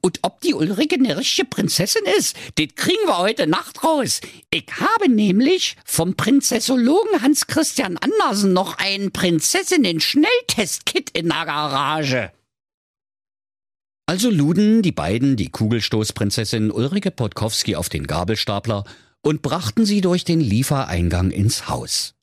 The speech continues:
Speaker 2: Dann ging die Mutter in die Garage, um das Prinzessinnen-Schnelltest-Kit zu holen.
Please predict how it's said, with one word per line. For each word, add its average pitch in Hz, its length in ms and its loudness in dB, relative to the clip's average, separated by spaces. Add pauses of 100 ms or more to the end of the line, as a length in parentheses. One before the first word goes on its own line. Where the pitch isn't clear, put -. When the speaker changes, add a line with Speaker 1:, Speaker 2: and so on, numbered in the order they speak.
(1300)
Speaker 2:
Dann 180 200 -2
ging 226 160 2
die 202 100 2
Mutter 175 240 2
in 135 80 0
die 123 80 0
Garage, 87 680 -2
um 175 280 2
das 160 220 -2
Prinzessinnen-Schnelltest-Kit 117 1900 -2
zu 80 200 -4
holen. 65 400 -4